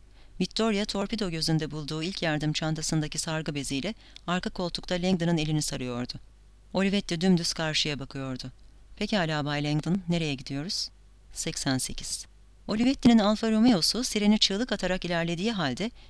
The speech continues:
köprüden geçip Roma'nın kalbine hızla yaklaşırken fazla dikkat çekmiyordu. Tüm trafik ters yönde Vatikan'a doğru akıyordu.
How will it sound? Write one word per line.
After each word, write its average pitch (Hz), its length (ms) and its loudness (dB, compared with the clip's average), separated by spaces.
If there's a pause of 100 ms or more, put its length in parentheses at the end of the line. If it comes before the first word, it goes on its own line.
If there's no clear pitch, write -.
(120)
köprüden 220 480 6
geçip 185 320 2
Roma'nın 175 320 6
kalbine 165 400 0
hızla 190 260 2
yaklaşırken 170 640 0
fazla 208 340 0
dikkat 196 300 -4
çekmiyordu. 131 580 0 (680)
Tüm 262 200 10
trafik 196 380 -2
ters 196 340 0
yönde 139 340 0
Vatikan'a 143 440 0
doğru 131 240 -4
akıyordu. 127 540 -6